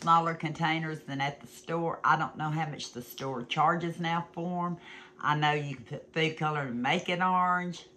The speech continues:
'cause it's just vanilla flavoring. But I bought two of these because they can go on cookies and sheet cakes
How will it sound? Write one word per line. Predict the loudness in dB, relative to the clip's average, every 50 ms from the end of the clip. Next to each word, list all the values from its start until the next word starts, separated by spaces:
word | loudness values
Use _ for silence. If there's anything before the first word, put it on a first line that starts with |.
| -12 -8
'cause | -6 -6 -4
it's | -6 -6 -4
just | -2 -2 -2 -2 -4
vanilla | -4 0 2 2 2 2 0 -4 -4
flavoring. | 0 2 2 4 2 0 -2 -2 -4 -4 -2 -4 -6 -8 -10 _ -20 -20 -20 -20 -20 -20 -20 -20 -12 -6
But | -2 2
I | 6 8 8 8
bought | 10 10 8 8 8 2
two | -2 0 0 2 2 0
of | 0 -2
these | -4 -6 -8 -8 -10 -12 -16 -18 -20 -20 -20 -20 _ _ _ -14
because | -10 -2 2 4 4 4 4 2 -4 -10 -16 -20 -20 -20 -14 -4
they | -2 0
can | 2 2
go | 2 2 2 2
on | 2 -2 -2
cookies | -2 -2 0 0 0 -2 -2 -6 -6 -4 -4 -4 -4 -6 -6
and | -8 -8 -8 -8 -8 -10
sheet | -10 -8 -2 0 2 2 0 -2 -6
cakes | -4 0 2 2 4 2 2 -2 -4 -6 -10 -16